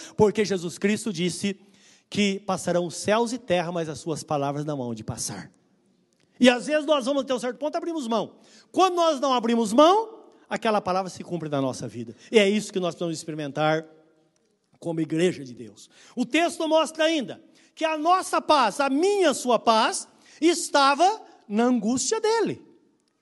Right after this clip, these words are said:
Ele sofreu tanta angústia para que nós pudéssemos ter paz.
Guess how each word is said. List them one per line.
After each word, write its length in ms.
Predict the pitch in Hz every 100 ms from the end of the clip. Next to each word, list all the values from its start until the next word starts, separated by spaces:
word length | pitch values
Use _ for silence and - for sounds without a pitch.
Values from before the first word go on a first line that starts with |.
| _ _ -
Ele 320 | 349 403 359
sofreu 400 | - 285 302 320
tanta 420 | - 403 403 381
angústia 460 | 320 285 349 415 440
para 160 | 453
que 100 | 466
nós 220 | 349 262 -
pudéssemos 440 | 214 214 165 156
ter 200 | 165 151
paz. 420 | 294 269 147 -